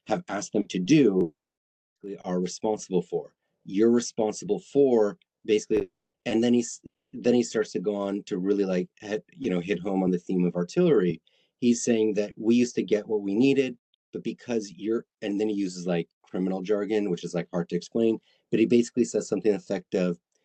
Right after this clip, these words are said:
"Because you became afraid of my success,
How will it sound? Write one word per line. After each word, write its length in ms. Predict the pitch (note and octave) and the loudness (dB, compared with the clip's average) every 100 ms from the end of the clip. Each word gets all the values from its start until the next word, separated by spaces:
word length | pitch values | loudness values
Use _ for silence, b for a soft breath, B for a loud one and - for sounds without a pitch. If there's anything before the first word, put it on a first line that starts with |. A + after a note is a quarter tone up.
| _ _ _ - | _ _ _ -6
"Because 420 | A#2 - A#2+ G#2 | -4 0 -2 0
you 140 | G#2+ | -2
became 380 | A2+ - A2+ G2+ | -2 -2 -2 -2
afraid 420 | F#2 - G#2+ G2 | -4 -2 0 0
of 120 | F2+ | 0
my 200 | F2+ F2+ | 2 2
success, 840 | F2+ - - - - F#2 - - | 0 -6 -12 -6 -2 -2 -4 -8